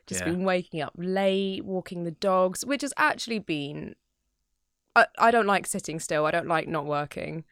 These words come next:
Speaker 1: Um,
Speaker 2: Absolutely.
Speaker 1: yeah,
Speaker 2: Yeah.
Speaker 1: at the beginning of lockdown, I was like, "I will not survive." <laughs> It was very dramatic. I was,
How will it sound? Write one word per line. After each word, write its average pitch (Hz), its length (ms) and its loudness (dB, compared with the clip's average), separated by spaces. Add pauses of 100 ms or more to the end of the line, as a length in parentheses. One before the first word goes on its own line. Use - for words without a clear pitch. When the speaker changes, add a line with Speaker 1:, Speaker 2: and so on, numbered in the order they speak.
(320)
Speaker 1:
Um, 147 380 0
Speaker 2:
Absolutely. 92 640 -4 (160)
Speaker 1:
yeah, 175 260 8
Speaker 2:
Yeah. - 60 6
Speaker 1:
at 208 80 6
the 208 80 4
beginning 226 340 4
of 196 80 2
lockdown, 185 380 6
I 165 80 2
was 156 100 0
like, 151 160 -2 (300)
"I 214 380 6 (100)
will 175 120 4
not 165 460 -2 (140)
survive." 170 640 4
<laughs> 269 80 6
It 202 60 2
was 202 140 2
very 277 280 10
dramatic. 285 580 4
I 196 120 8
was, 196 120 -2